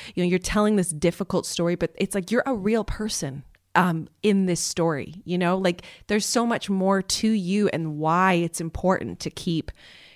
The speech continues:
you know, working on this. And, and as you say, is the title of your book, Working for Justice, right? Um, I guess the one question I have, and I don't know if you can answer it, but, you know, it's like,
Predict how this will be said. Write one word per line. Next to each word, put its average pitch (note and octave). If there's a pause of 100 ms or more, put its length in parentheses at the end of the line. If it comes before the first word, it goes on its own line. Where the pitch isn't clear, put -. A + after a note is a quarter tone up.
(120)
you E3+
know, D#3+
working E3
on D#3
this. D#3+
And, D3
and D#3+
as D#3
you D#3+
say, G3
is E3+
the D#3
title E3
of E3
your E3+
book, E3+
Working D3+
for D3
Justice, -
right? D#3 (300)
Um, G3+
I C#4+
guess - (180)
the A#3
one G#3
question G3
I E3
have, F#3
and E3+
I F3+
don't G3+
know G3
if G#3+
you G#3
can F3
answer F#3+
it, A3
but, G#3
you G#3+
know, G#3
it's G#3+
like, A3+